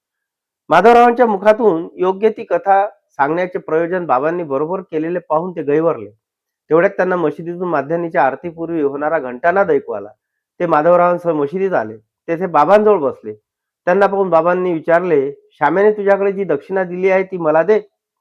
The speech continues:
अण्णासाहेब म्हणाले, "बाबा, माधवराव तर येथेच आहेत, त्यांनी दक्षिणेऐवजी नमस्कार दिले आहेत."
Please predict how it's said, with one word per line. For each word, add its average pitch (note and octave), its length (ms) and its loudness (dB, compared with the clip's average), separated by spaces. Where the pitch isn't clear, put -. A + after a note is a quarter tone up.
अण्णासाहेब F3 420 -2
म्हणाले, F3 280 2
"बाबा, C#3 340 0
माधवराव D3+ 420 2
तर A3 140 0
येथेच A#3 280 0
आहेत, D#3 160 -2
त्यांनी F3+ 200 2
दक्षिणेऐवजी G#3+ 580 2
नमस्कार F3+ 440 0
दिले A#3+ 200 0
आहेत." C#3+ 220 0